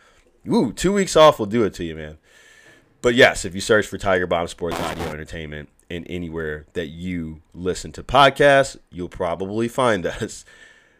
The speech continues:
As I said, iTunes, Stitcher, Spotify, all that great stuff.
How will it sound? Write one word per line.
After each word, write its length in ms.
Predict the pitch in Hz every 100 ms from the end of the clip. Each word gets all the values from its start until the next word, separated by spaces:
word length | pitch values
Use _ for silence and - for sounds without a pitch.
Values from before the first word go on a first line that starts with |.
| _
As 180 | 92 87
I 60 |
said, 360 | 92 - 78 78
iTunes, 440 | 80 82 - 82 80
Stitcher, 460 | - 73 - 76 _ _ _ _ _ - -
Spotify, 640 | - - 87 80 82 80 80
all 160 | 87
that 180 | 85 82
great 200 | 95 90
stuff. 360 | - 135 147